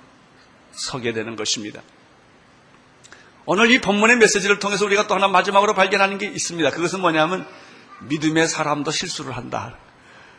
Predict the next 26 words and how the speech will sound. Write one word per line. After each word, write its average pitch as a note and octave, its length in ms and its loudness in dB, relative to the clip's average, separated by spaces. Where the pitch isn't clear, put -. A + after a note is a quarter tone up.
나는 C3 180 -6
이 D3 120 2
말하고 D3 340 2
얼마나 F3 360 2
좋은지 G#3 320 -2
몰라요. B2+ 340 -8
만약에 D#3 340 2
믿음의 D#3 360 2
살-, D#3+ 260 -6
믿음의 F3 360 -2
사람은 F3+ 480 -2
절대 G3 320 -4
실수를 A3 380 0
안 G3 100 -2
한다 A#3 260 2
그러면 C4 460 -2
나는 B3+ 280 2
갈 - 280 2
데가 C4+ 220 4
없는 A#3+ 180 2
사람입니다. E3 680 -2
아, - 400 -12
사람은 G#3 440 -4
누구나 B3+ 320 -2
실수를 B3 400 -4
하는구나. G#3 380 -12